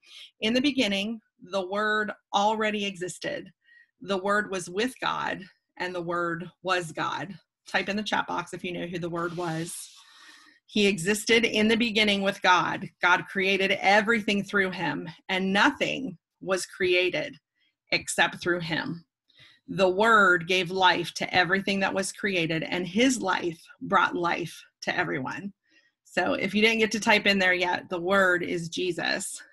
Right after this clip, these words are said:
And so this says nothing was created except through him. So let's go on to see another favorite scripture. These are specifically the oils that we're gonna cover in this Oil of the Bible series. But this specific,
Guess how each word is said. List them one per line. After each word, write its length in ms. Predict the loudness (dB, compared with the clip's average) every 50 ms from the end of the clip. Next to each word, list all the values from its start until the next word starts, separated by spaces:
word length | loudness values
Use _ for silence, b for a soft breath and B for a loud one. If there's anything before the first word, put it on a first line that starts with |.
| B -8
And 180 | -6 -6 -6 -4
so 300 | -2 0 2 2 2 0
this 260 | -2 -2 -4 -4 0
says 280 | 2 4 4 4 2 0
nothing 640 | -2 0 2 2 2 2 2 0 0 0 0 -2 -2
was 180 | -2 -4 -6 -8
created 800 | -8 -6 -6 -4 -2 -2 -4 -4 -4 -4 -6 -6 -6 -8 -10 -16 -12 -10
except 440 | -10 -10 -8 -6 -6 -6 -6 -6 _
through 180 | -8 -6 -6
him. 320 | -8 -8 -8 -10 -10 -12 -16 B B B B B B B B B B
So 440 | -6 0 4 4 4 4 2 0 -6 -10 _ _ _ _ _ _ _ _ _ _ _ _ _ -10 -8
let's 320 | -4 -2 -2 -4 -4 0
go 180 | 2 4 4 4
on 600 | 4 2 2 2 4 4 4 4 2 2 0 -2 B B B B B _ -6
to 120 | -4 -4
see 240 | -4 -2 -2 0 0
another 480 | 0 0 -2 0 0 0 0 0 -2 -2
favorite 480 | -2 -2 -2 -2 -2 -2 -4 -4 -4
scripture. 420 | -8 -6 -4 -6 -4 -2 -2 -2 -2
These 200 | -2 -4 -4 -4
are 60 | -4
specifically 640 | -4 -6 -8 -6 -6 -6 -6 -6 -8 -8 -6 -6 -6
the 160 | -4 -6 -6
oils 400 | -4 -2 -2 -2 -2 -4 -4 -6
that 120 | -6 -6 -6
we're 120 | -6 -6
gonna 160 | -6 -6 -8
cover 400 | -6 -4 -4 -2 0 0 -2 -2
in 160 | -2 -2 -4
this 180 | -4 -6 -8 -8 -6
Oil 240 | -4 -4 -4 -4 -4
of 60 | -6
the 60 | -4
Bible 280 | -4 -4 -4 -4 -6 -8
series. 600 | -6 -6 -6 -4 -4 -4 -6 -8 -8 -10 -10 -14 B B B B B B B B B B B -18
But 500 | -2 2 4 4 4 4 2 -2 -8 -10 -10 -12
this 380 | -10 -2 2 2 2 2 0
specific, 800 | -4 -6 -6 -6 -6 -6 -2 -2 -2 0 2 2 0 0 0 -4